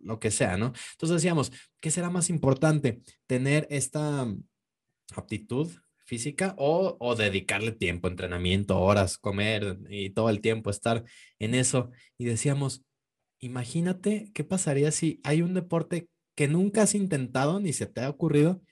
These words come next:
y a lo mejor tú podrías ser el mejor del mundo en eso". <laughs> O sea, o en cuántas cosas podríamos vivir esa situación, ¿no?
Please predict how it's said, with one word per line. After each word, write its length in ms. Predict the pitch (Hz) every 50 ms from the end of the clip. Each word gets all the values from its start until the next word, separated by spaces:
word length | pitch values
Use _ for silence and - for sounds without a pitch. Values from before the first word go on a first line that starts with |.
| _ _
y 60 | - 123
a 20 | 135
lo 60 | 143
mejor 180 | 143 160 165 165
tú 140 | 196 170
podrías 280 | 170 170 170 170 175 175
ser 100 | 196 196
el 100 | 190 175
mejor 260 | 165 147 - 175 180
del 120 | 185 180 175
mundo 220 | 180 180 180 185
en 100 | 180 175
eso". 220 | 170 165 170 151 127 - - -
<laughs> 360 | - 107 - - - - - - 311 - - -
O 100 | - 123
sea, 160 | 113 175 - -
o 120 | 147 147 151
en 100 | 151 151
cuántas 380 | 185 190 190 190 226 208 208
cosas 360 | - - 220 208 208 208 196 208
podríamos 640 | - 165 151 156 170 180 185 185 185 180 160 -
vivir 280 | - 143 143 156 170 180
esa 200 | 175 175 175 165
situación, 600 | - - - - 123 117 - - 180 180 151 131
¿no? 160 | 139 165 165